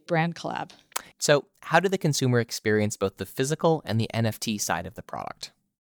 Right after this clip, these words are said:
Speaker 1: Well, you were able to mint through the other partner, Bitsky, who acted as a connector, and we used their platform to buy and mint the N F T.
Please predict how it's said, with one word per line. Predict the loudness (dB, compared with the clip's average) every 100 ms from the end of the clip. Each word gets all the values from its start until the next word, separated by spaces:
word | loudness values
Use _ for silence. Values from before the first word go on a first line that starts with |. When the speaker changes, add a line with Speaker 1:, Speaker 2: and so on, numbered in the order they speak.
| _ 0
Speaker 1:
Well, | 4 4
you | 4 0
were | 0
able | 2 2 2
to | 0 -2
mint | 0 2 0 -4 -6 -4
through | 2 4
the | 4 2
other | 0
partner, | 0 0 2
Bitsky, | 2 0 0 0 0
who | 2 2
acted | 2 0 0
as | 0 0
a |
connector, | -4 -2 0 0 2 4 4 0 _ _ _
and | 4 4
we |
used | 4 2 -2 4
their | 4 4
platform | 4 4 4 2 -4 -2
to | -2
buy | 0 0
and | 0
mint | -4 -4
the | -2
N | -2
F | -2 -4
T. | -4 -6 -8